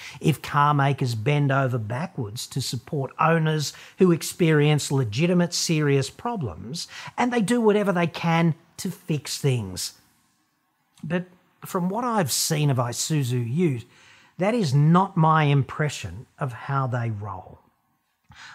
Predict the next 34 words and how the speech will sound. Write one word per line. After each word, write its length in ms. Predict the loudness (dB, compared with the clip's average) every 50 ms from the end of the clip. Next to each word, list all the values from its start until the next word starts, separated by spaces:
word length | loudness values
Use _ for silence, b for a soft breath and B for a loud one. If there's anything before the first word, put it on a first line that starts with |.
| B B _ 2
I 120 | 4 6
also 340 | 6 4 2 2 2 2 2
wanted 300 | 4 4 4 4 4 2
to 80 | 2 0
let 240 | 0 0 0 0 0
you 60 | 2
know 220 | 2 4 4 2
about 220 | 2 2 0 -2 -2
the 80 | -6
class 340 | -6 -2 0 0 0 -2 -2
action 260 | -6 -6 -4 -2 0
investigation 880 | 2 2 2 2 0 -2 -2 -2 0 2 2 2 2 2 0 0 0 0 B B B B
so 180 | B -4 -2 0
you 180 | 2 2 2 2
could 220 | 0 0 0 2
register 560 | 2 2 2 2 0 -4 -4 -4 -4 -6 -4 -2
if 180 | -2 0 2
you 140 | 4 4 6
own 180 | 4 4 2 2
a 40 |
D-Max 640 | 2 4 6 6 6 6 6 4 2 0 0 0 2
or 100 | 2 2
an 60 | 4
M 160 | 4 4 4
U 180 | 4 4 4 4
X 320 | 2 0 -2 -4 -6 -8 B B B B B B
that 120 | 0 2 2
has 200 | 2 2 2 4
made 400 | 4 4 6 4 4 2 0 -4 _ _ -8
one 440 | -4 0 2 2 2 2 0 -2 -4 -6 -6
or 120 | -4 -2
both 520 | -2 0 2 2 2 2 0 -2 -4 -8 -8
of 180 | -6 -2 0
these 460 | 2 4 4 4 2 0 -2 -4 -6